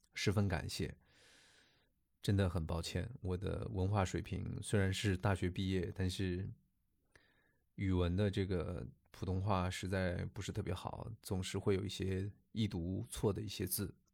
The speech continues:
而且还屡教不改，真的十分惭愧，很抱歉。第三个是，很感谢大家，也感谢我自己，能够把三百多期的《阅微草堂笔记》给录完，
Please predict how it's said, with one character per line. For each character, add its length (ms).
而 120
且 160
还 180
屡 200
教 180
不 120
改， 280
真 160
的 100
十 200
分 120
惭 280
愧， 200
很 180
抱 160
歉。 240
第 100
三 180
个 140
是， 340
很 160
感 160
谢 140
大 140
家， 240
也 120
感 180
谢 100
我 140
自 160
己， 240
能 160
够 120
把 240
三 160
百 120
多 140
期 160
的 120
《阅 140
微 120
草 160
堂 160
笔 100
记》 140
给 120
录 160
完， 200